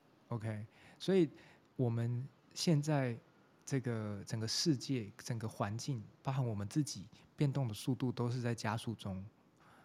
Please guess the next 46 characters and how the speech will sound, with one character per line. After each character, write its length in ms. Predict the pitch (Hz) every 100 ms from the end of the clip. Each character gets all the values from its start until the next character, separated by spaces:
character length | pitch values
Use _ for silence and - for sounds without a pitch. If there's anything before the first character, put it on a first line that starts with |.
| -
那， 260 | 165 160 151 - - _ -
呃， 600 | 120 113 110 107 104 101 - - _ _ -
这 140 | 180
件 180 | 175 175
事 180 | 156 180
情 220 | - 110
呢， 180 | 104 104
它 120 | 101 -
只 160 | -
是 140 | 107 139
反 260 | - 104
映 160 | 139 117
了， 160 | 101 - - - - _ -
呃， 500 | 113 110 104 101 104 - _ _
我 140 | 123
们 180 | 113 117
在 460 | 127 147 127 120 107 101 _ _ _ _
这 160 | - 147
个 160 | 120
历 120 | 117 147
程 240 | - 107
中 480 | 104 113 107 104 104 - - - _
它 100 | -
必 200 | 135 156
然 160 | 110 98
的 120 | 101
过 220 | - 117
程 180 | 104 - 101 92
而 60 |
已。 80 | 101 135 -
因 100 | 147
为， 160 | 156 147 - - -
呃， 280 | 117 110 104
其 160 | -
实 380 | 131 127 120 113 - _
在 160 | - 151
星 200 | - 139
象 220 | 135 135
学 240 | 113 110 101
中 240 | 113 110
已 60 | 117
经 220 | 113 131
也 180 | 131 120
先 240 | 107 127
讲 240 | 127 101 95
过， 240 | 120 117